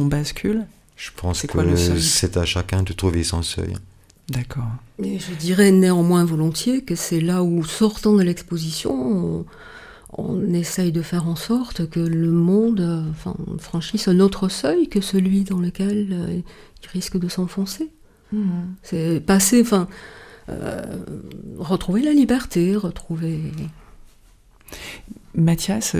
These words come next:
Speaker 1: j'aimerais, j'aimerais peut-être qu'on revienne un petit peu sur les photos. Moi, j'étais, euh, assez, euh, étonnée de la, de, du, du caractère hétéroclite, en, en tout cas des, des photos,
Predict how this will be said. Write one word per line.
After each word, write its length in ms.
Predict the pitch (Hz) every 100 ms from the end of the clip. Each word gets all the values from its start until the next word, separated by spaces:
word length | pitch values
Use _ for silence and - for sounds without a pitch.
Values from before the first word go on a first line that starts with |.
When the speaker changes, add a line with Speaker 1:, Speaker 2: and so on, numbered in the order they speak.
| 156
Speaker 1:
j'aimerais, 580 | 151 151 160 170 208 202
j'aimerais 340 | 156 156 160 208
peut-être 280 | - 190 -
qu'on 260 | 156 156
revienne 360 | 147 165 180 196
un 100 | 165
petit 180 | - -
peu 160 | 202
sur 200 | 214 -
les 120 | 147
photos. 320 | 147 175 170 208
Moi, 100 | 165
j'étais, 400 | 151 143 156 156
euh, 60 | 139 - - -
assez, 340 | 143 - 190
euh, 140 | 175 156 156 - - - - - _ - - -
étonnée 720 | 196 196 190 190 185 202 269 277 - -
de 260 | 170 165
la, 640 | 165 156 143 143 147 - - -
de, 460 | 151 143 135 131 135
du, 340 | 135 131 131
du 280 | 139 135 131
caractère 380 | - 139 135 147
hétéroclite, 600 | 135 135 123 - - -
en, 180 | 135 131
en 20 |
tout 160 | 127 -
cas 160 | 156 151
des, 180 | 131
des 140 | 127 127
photos, 380 | - 139 202